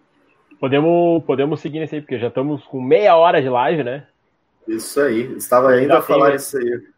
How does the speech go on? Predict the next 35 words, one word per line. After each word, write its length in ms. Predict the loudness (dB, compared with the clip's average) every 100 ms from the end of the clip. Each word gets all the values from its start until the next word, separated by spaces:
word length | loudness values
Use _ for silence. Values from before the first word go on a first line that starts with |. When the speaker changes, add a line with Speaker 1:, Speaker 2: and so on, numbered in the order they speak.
| _ _ _
Speaker 1:
Exatamente, 680 | -8 -2 -2 2 2 2 2
Speaker 2:
Vamos 140 | 2 2
lá. 60 |
Speaker 1:
pô, 60 | 2
ainda 220 | 0 -2
tem, 200 | -2 -2
ainda 260 | -2 -6 -2
temos 200 | -2 0
aí 80 | 0
metade 340 | 0 2 0
dos 160 | -2 0
grupos 220 | -2 0
da 80 | -4
Série 220 | -2 0
D, 180 | 2 2
mais 200 | 0 -4
Série 220 | -6 -6
C. 340 | -8 -10 -10 -12 _ _ -20 _ _ _ -8
Speaker 2:
Então 200 | -4 -4
eu 60 |
vou 140 | -2 -2
te 80 |
passar 440 | 0 -2 0 0 2
o 140 | 2
grupo 340 | -2 -8 -6 -8
ci-, 300 | -8 -10 -4
A 140 | -2
cinco 480 | -2 -4 -4 -6 -4
e 40 | -6
tu 140 | -4
já 140 | -2
começa 400 | -2 0 -2 -2
perguntando, 540 | -2 -2 -4 -4 -4 -2
tá, 120 | -4
Diego? 300 | -2 -4 -6